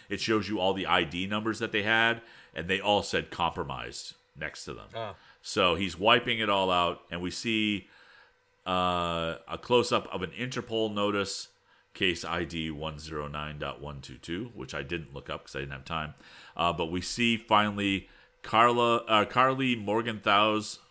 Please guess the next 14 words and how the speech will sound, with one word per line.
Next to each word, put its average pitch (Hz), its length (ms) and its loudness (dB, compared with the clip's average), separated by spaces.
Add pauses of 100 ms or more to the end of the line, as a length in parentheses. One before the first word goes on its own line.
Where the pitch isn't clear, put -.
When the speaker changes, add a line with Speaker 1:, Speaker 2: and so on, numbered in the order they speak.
(100)
Speaker 1:
full 101 200 -2
name, 90 380 0
which 87 160 -10
is 78 120 -8
Carly 67 320 -6
Morgenthau, 65 600 -6 (240)
wanted, 110 400 2
armed, 95 380 0
and 101 160 -4
dangerous, 78 640 -4
last 76 400 -4
sighted 78 420 -6
near 71 180 -8
Munich. 69 580 -12